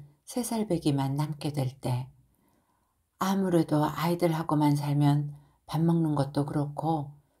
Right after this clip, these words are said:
사는 것이 사는 것이 아니야. 결혼을 해야지.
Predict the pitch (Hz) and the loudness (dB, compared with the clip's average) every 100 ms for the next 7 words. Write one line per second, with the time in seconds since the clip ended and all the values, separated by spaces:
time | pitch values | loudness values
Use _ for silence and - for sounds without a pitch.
0 | - - 175 170 160 131 - - 175 175 | -16 -8 -4 -2 0 -2 -4 -8 -6 -6
1 | - 131 - 135 147 143 131 139 - - | -4 -6 -4 -4 -2 0 -2 -4 -12 -20
2 | _ _ - - 160 190 175 160 185 190 | _ _ -16 -6 -2 0 0 0 -2 -4
3 | 175 - 127 127 | -6 -4 -4 -4